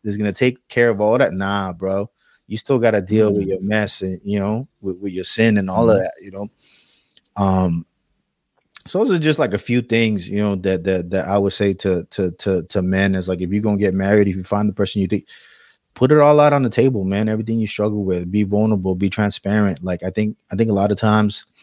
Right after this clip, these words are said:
Speaker 1: as men, we think that we're supposed to be strong and, um, we can't show that,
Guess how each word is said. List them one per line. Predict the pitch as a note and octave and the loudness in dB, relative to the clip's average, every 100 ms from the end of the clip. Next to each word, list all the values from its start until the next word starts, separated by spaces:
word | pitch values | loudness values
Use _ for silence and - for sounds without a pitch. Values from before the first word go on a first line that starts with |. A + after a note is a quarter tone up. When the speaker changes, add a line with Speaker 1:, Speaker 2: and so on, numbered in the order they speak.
| - _ - | -20 _ -6
Speaker 1:
as | F#2 | -2
men, | F#2+ A2 A#2 A2 A2+ | 2 2 4 2 0
we | G#2+ | -2
think | G2+ G#2+ | -2 -2
that | G2+ | 0
we're | G2 | -2
supposed | G2+ F#2+ G2 | -4 -6 -6
to | F#2 | -4
be | F#2 | -6
strong | - G2 G#2 A2 A2 - _ _ _ _ _ | -4 2 4 2 0 -8 _ _ _ _ _
and, | G2+ G2 F#2 F#2 | -4 -2 0 -2
um, | F2+ F2 E2+ E2+ - | -2 -2 -4 -8 -6
we | G2 | -6
can't | - A2 G2+ | -2 -2 -2
show | - G2+ G2 G#2 | -4 0 2 2
that, | F#2+ F#2 | 2 -2